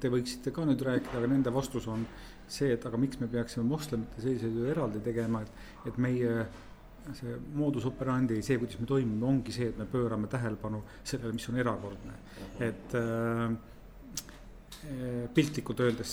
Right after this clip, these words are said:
Speaker 1: see, et koer hammustas inimest, ei ole erakordne, aga kui inimene hammustab, äh, koera, siis see on juba uudis.
Speaker 2: Mhm.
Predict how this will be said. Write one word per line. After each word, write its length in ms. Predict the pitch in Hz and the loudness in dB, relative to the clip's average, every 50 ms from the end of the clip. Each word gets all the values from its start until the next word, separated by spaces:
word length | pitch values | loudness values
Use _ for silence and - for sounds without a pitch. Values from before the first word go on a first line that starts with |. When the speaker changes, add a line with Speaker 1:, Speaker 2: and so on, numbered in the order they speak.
| - - | -4 2
Speaker 1:
see, 200 | - 143 139 127 | 4 6 6 6
et 240 | 113 110 - - - - | 6 4 0 -6 -6 0
koer 220 | - 156 139 123 | 4 4 4 6
hammustas 400 | 113 120 123 123 117 - 135 117 127 156 | 4 4 2 2 2 2 0 2 4 4
inimest, 380 | 151 135 113 110 104 - - | 4 6 4 4 0 0 2
ei 80 | 127 131 | 2 4
ole 140 | 143 135 120 | 4 4 4
erakordne, 640 | 120 117 117 113 110 110 123 120 110 113 113 113 110 | 4 4 4 2 0 0 -4 -4 -2 0 0 0 -2
aga 100 | 107 104 | -2 -2
kui 160 | 107 120 123 | 2 2 4
inimene 240 | 127 123 113 107 107 | 4 4 4 4 2
hammustab, 420 | 110 113 117 113 - - 117 110 - - - | 2 0 -2 -4 -6 -8 -8 -8 -8 -6 -4
äh, 240 | 123 113 117 113 113 110 107 - | -2 0 0 0 0 -2 2 4
koera, 260 | 160 147 123 110 110 | 6 6 6 6 4
siis 200 | 101 117 113 - - | 2 0 0 0 0
see 80 | 127 | 0
on 100 | 117 113 117 | 0 0 0
juba 120 | 117 - 123 | 0 0 2
uudis. 420 | 123 113 - - - - - - - - - - | 2 0 0 -4 -8 -10 -10 -10 -12 -14 -14 -10
Speaker 2:
Mhm. 960 | 107 104 101 101 98 95 95 95 98 - - - 104 120 - 151 127 - - | -10 -8 -8 -8 -8 -8 -8 -8 -10 -12 -14 -12 -12 -8 -4 -4 -2 -2 -2